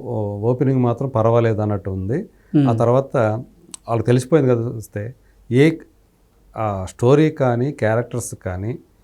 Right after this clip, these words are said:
Speaker 1: ఏవి కూడా జపాన్ వాళ్ళకి కనెక్ట్ కాలేదు.
Speaker 2: Hmm.
Speaker 1: మన అశ్వత్థామ క్యారెక్టర్ కానీ, కర్ణుడు కానీ, అర్జునుడు కానీ, అంటే అది పూర్తి స్థాయి పాత్రలు కాదు,
Speaker 2: Hmm.
Speaker 1: వాటిని అన్యాపదేశంగా పెట్టారు. ఈ-,
Speaker 2: అవును.
Speaker 1: ఇది ఆ వాళ్ళకి అర్థం కాదు అసలు.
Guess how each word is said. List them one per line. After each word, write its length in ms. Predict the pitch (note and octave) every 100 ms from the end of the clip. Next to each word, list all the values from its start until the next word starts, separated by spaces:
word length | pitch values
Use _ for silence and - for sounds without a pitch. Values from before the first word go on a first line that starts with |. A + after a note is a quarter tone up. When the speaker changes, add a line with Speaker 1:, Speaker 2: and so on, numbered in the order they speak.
| _
Speaker 1:
ఏవి 380 | G#2 B2 D#3 E3
కూడా 560 | D#3+ A#2+ A2+ C3+ G#2+ A#2+ D3 A2
జపాన్ 420 | G#2+ G#2+ B2+ B2
వాళ్ళకి 340 | A2 G#2 G2+
కనెక్ట్ 380 | - G2+ G#2 -
కాలేదు. 600 | - F#2 F2 E2 F2+ D2 - D#3
Speaker 2:
Hmm. 280 | C#3 A2+ G#2+ - -
Speaker 1:
మన 120 | F#2+
అశ్వత్థామ 640 | F#2+ - A#2 G#2 B2 A#2+ A#2+ A#2 A2+ G#2+ G#2+
క్యారెక్టర్ 360 | G#2+ G#2 G2+ G2
కానీ, 480 | G#2 G#2 C3 C3+ A2+
కర్ణుడు 400 | - F#2+ G#2+ A2+
కానీ, 200 | A2 A2
అర్జునుడు 340 | F#2 G#2+ G#2
కానీ, 300 | G2+ G#2 C3 - _ _ _ _ _ _ _
అంటే 340 | - D3 C3+ D#3
అది 160 | A#2 A#2
పూర్తి 360 | - D3 D#3
స్థాయి 220 | F3 D#3+ D3
పాత్రలు 480 | B2+ B2+ C#3 A#2+
కాదు, 360 | F#2+ E2 D2 C2 _ D#3+
Speaker 2:
Hmm. 140 | C#3
Speaker 1:
వాటిని 340 | A2 A#2 C3 C#3
అన్యాపదేశంగా 720 | A2+ C3 C#3 C3+ C3+ C#3+ C3+
పెట్టారు. 540 | A#2+ G2 G2+ F#2 D2+ - -
ఈ-, 40 |
Speaker 2:
అవును. 200 | C3 G#2
Speaker 1:
ఇది 600 | C#3 D3 C#3+ F3 D3+ C#3
ఆ 160 | - B2+
వాళ్ళకి 280 | B2+ B2+ A2+
అర్థం 280 | G2+ C#3
కాదు 180 | C3+ F2
అసలు. 240 | D#2 -